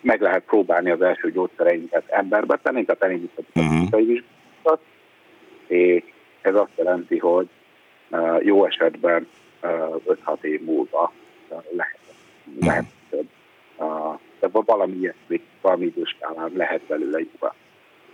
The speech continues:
Speaker 2: Igen, ez rövidebb, mint gondoltam, tehát ez azt jelenti, hogy valóban radikálisan gyorsítja ez a, ez a segítség, a mesterséges intelligencia, ezeket a kutatásokat, mert öt-hat év az egy teljesen jó, az egy belátható,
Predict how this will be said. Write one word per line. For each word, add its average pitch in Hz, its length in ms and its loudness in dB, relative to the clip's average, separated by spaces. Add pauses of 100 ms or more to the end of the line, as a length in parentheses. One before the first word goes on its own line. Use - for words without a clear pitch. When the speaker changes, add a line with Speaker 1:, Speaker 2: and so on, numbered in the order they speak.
(240)
Speaker 2:
Igen, 113 220 2
ez 110 140 -6
rövidebb, 110 380 2
mint 82 200 0
gondoltam, 80 600 0
tehát 87 240 -4
ez 92 100 0
azt 92 220 0
jelenti, 87 360 0
hogy 87 100 4
valóban 78 580 2 (460)
radikálisan 71 840 -2
gyorsítja 71 640 -2
ez 67 180 -4
a, 73 160 -4 (320)
ez 69 220 -4
a 71 100 -2
segítség, 71 720 -2
a 69 40 0
mesterséges 69 680 -4
intelligencia, 71 600 -2
ezeket 78 200 2
a - 40 0
kutatásokat, 98 680 0 (440)
mert - 160 0
öt-hat 127 280 0
év 120 120 6
az 120 120 4
egy 120 100 2
teljesen 82 440 -2
jó, 78 180 4
az 67 140 -2
egy 73 100 -2
belátható, 67 720 -4